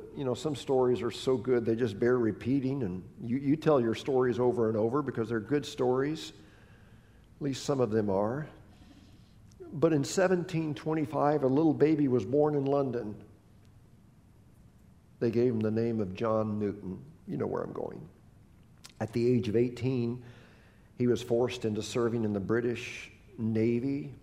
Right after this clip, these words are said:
It didn't go well. He was pretty rebellious, so one day he attempted to desert the Navy, and he was caught, and at this time they had no problem giving out corporal punishment. He was beaten. He was given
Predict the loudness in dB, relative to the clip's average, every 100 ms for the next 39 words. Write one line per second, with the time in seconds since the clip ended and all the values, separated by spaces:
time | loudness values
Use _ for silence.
0 | -20 -20 -6 0 2 4 6 8 10 10
1 | 10 6 2 2 2 2 4 6 8 6
2 | 2 0 -2 0 2 0 2 2 2 2
3 | 0 0 -2 -2 -2 -2 -4 -2 -2 0
4 | 2 2 0 -2 -4 0 2 2 2 0
5 | 0 -4 -10 -20 -2 2 2 0 2 6
6 | 6 4 0 0 2 0 0 0 2 2
7 | 2 2 2 4 6 6 4 -2 -4 -2
8 | 0 2 0 0 0 2 2 2 -2 -4
9 | -8 -10 -12 -20 -20 -20 -20 -20 -20 -20
10 | -20 -18 -6 -4 0 0 0 -4 -4 0
11 | 0 0